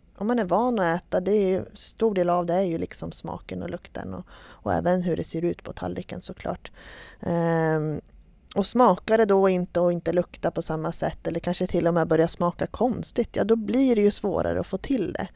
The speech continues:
Ehm, och sen är det ju en, en del, ehm, som kan ha problem med muntorrhet, att man blir som torrare i munnen, det blir jobbigare att svälja.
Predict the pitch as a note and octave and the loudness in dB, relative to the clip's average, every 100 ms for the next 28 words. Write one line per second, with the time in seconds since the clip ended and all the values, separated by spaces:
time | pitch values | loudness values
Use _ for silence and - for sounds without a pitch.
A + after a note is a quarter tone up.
0 | - - - - - - - E3+ E3 E3 | -18 -20 -20 -20 -20 -18 -8 -4 -2 -2
1 | E3 E3 - G3+ G3+ G#3+ A#3+ B3 A#3 A3 | -4 -6 0 2 8 8 10 10 10 8
2 | G#3+ D3 - - G3+ F#3 F3+ F3+ F3 E3+ | 6 2 -4 -4 0 4 6 6 4 -2
3 | - - _ - F3 E3 E3 E3 - - | -14 -20 _ -10 -8 -8 -10 -12 -12 -8
4 | F#3 F#3 E3 - D#3+ D#3+ E3+ G3 F#3 D#3+ | -6 -4 -4 -4 -4 -2 2 2 2 0
5 | D#3+ E3 F#3+ E4+ - - G3+ G3+ G3+ G#3 | -2 2 2 0 -6 -10 -6 -4 -4 -6
6 | - A3 A3+ G3 G#3+ G#3 G#3 G#3+ G#3 F#3 | -4 -2 2 4 4 4 2 2 2 0
7 | F#3 F#3 A3 G#3 F#3 F#3+ - G#3+ G3+ F#3 | -2 0 0 2 4 4 4 2 2 2